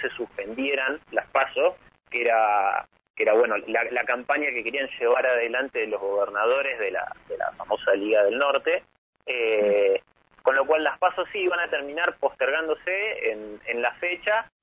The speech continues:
y justamente lo que se está empezando a trabajar como propuesta desde el Ministerio del Interior con la Cámara Nacional Electoral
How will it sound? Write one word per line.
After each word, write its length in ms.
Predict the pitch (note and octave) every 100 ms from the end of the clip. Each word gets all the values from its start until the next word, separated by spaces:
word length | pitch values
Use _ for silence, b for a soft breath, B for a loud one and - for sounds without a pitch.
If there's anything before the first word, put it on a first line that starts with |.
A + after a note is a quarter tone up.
| -
y 60 | C#3+
justamente 580 | E3+ - E3 F3 F3 F3
lo 160 | D3
que 380 | C3+ B2+ B2 B2 -
se 60 |
está 140 | - D3+
empezando 360 | D3+ - E3+
a 60 | D#3+
trabajar 540 | D3 C#3 - F3 F3+
como 260 | E3 C3+ A#2+
propuesta 640 | A#2+ A2 D#3 - D#3 D3
desde 240 | C#3 C3 C3+
el 60 |
Ministerio 420 | B2 B2 - D3 C#3
del 80 |
Interior 360 | C3 C#3 D#3+ E3+
con 140 | G#2
la 100 | G2+
Cámara 320 | G#2+ B2 B2 A#2
Nacional 400 | A2+ B2+ C3+ C#3
Electoral 600 | C3 - D3+ E3+ G3+